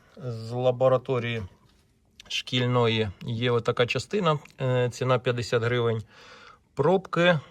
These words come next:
ось такі, як ви бачите, по сорок п'ять гривень защита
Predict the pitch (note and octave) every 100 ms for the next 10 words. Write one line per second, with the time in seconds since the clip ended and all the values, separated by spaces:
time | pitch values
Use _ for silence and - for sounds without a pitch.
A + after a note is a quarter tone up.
0 | - D3+ C#3 - - C#3+ - D3+ D3 -
1 | _ _ _ _ _ - - - _ _
2 | - - - - D3 D#3 D3+ D#3 D3 D3+
3 | D3 C3 C#3 D3+ - D3 C#3+ - C#3+ B2+
4 | C#3 C#3+ C3+ B2+ B2+ A#2+ - G3+ F3 F#3